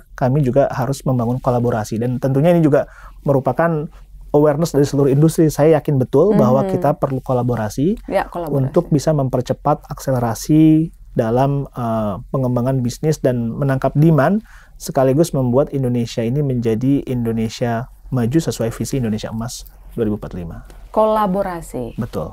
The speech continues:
Speaker 2: Kolaborasi adalah hal yang paling penting, ada pemerintah, ada pengusaha, dan juga
Speaker 1: Betul.
Speaker 2: masyarakatnya, sama-sama supaya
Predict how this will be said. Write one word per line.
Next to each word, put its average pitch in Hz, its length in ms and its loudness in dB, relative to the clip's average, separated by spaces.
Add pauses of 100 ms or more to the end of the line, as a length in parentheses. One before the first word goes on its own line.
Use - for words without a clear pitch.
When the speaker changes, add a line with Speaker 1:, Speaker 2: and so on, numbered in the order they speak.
Speaker 2:
Kolaborasi 180 640 -2
adalah 160 260 2
hal 165 120 -4
yang 156 140 -4
paling 156 220 -4
penting, 175 240 -6
ada 143 140 -6
pemerintah, 156 480 -6
ada 151 80 -8
pengusaha, 147 440 -10
dan 156 120 -8
juga 147 160 -8
Speaker 1:
Betul. 143 140 -2
Speaker 2:
masyarakatnya, 147 600 -8 (160)
sama-sama 165 580 -6
supaya 185 600 -4